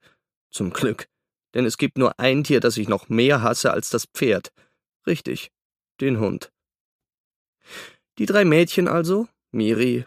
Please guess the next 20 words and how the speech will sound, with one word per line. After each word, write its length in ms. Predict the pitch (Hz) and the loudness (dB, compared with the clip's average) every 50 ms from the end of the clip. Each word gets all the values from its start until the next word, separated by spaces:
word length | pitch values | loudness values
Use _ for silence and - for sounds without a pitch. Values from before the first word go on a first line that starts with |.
| _ - | _ -2
Lala 560 | 98 95 90 101 107 104 107 107 104 104 - | 0 2 4 4 4 4 4 4 4 2 0
und 280 | - - - - - | -2 -6 -10 -10 -8
Carla, 500 | - - 127 143 156 160 165 160 160 151 - - - - _ _ _ | -2 2 4 4 4 4 4 2 2 0 -2 -8 -16 -20 _ _ _
die 180 | - - - 87 | -14 -8 -6 -6
ist 160 | 80 - - | -6 -6 -6
von 120 | 92 76 | -6 -6
diesem 260 | 73 90 87 95 82 - | -4 -4 -4 -4 -4 -2
Tierfieber 520 | - 113 107 - - 107 98 82 71 62 | -2 -2 -2 0 -2 -4 -2 -2 0 2
auch 160 | 127 147 - | 2 0 0
angesteckt 580 | - 95 104 92 - 110 - 117 104 - - - | -2 -4 -4 -4 -4 -2 -2 -2 -4 -4 -2 0
worden, 320 | 107 107 104 120 139 139 - - - _ _ _ _ _ - | 0 2 2 0 -2 -4 -6 -12 -20 _ _ _ _ _ -4
waren 340 | 120 143 165 185 190 214 | 0 0 0 2 2 2
nach 180 | 202 190 170 - | 0 0 0 0
dem 260 | - 131 117 104 - | 0 0 0 2 2
Hundenein 720 | 147 160 185 175 185 175 151 123 123 135 147 147 151 156 - _ | 2 4 4 4 4 4 4 4 4 4 2 2 0 -4 -8 _
von 200 | - - 110 92 | -6 -4 -4 -4
Frau 180 | - - 92 92 | -2 -2 -2 -2
Meyerhans 640 | 87 73 104 123 131 120 113 123 120 117 - - - _ _ | 0 2 4 4 4 4 2 0 0 -2 -2 -6 -12 _ _
unendlich 580 | - 123 135 - - 113 107 - - 104 - - | -4 -4 -4 -2 -4 -6 -6 -6 -6 -8 -8 -8
traurig. 560 | - - 87 85 78 73 71 - - - | -6 -4 -2 -2 -2 -4 -6 -10 -12 -16